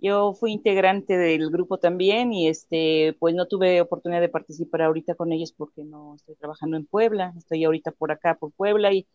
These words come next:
pues, muy agradecida de poder participar un ratito con ustedes, muy emocionada. Y, este, soy hermana de Vero, las dos estuvimos en el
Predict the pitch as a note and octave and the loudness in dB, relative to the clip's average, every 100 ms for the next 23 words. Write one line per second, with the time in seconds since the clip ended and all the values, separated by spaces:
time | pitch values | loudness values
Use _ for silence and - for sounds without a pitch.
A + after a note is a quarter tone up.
0 | _ _ _ _ _ D#3 - _ E3+ F3 | _ _ _ _ _ -20 -20 _ -20 -12
1 | E3+ D#3+ D3 - D#3+ D#3+ - D#3 D#3 D#3+ | -10 -8 -10 -12 -6 -4 -2 -4 -4 -8
2 | - D#3 _ F3+ G3+ F#3+ _ _ E3+ D#3 | -10 -20 _ 2 2 0 _ _ -20 -18
3 | E3+ E3 D#3+ D3+ D3 - F3+ F#3 G3 F3 | -10 -8 -4 -6 -6 -4 -4 -4 -8 -8
4 | E3+ E3 D3 - C#3 D3 D#4 - _ _ | -6 -6 -6 -6 -4 -4 -6 -10 _ _
5 | _ _ _ D3 D3+ D#3 _ D#3 D3 C#3+ | _ _ _ -14 -12 -12 _ 0 2 2
6 | C#3+ - F3+ E3+ E3 E3 D#3+ D#3+ F3+ G#3+ | 0 -2 0 2 2 2 4 6 4 4
7 | A#3 _ _ _ _ _ _ - D3 D3 | -4 _ _ _ _ _ _ -14 -12 -10
8 | D3+ - _ C#3+ D3+ D3+ D#3 D#3 | -10 -14 _ -20 -20 -20 -20 -20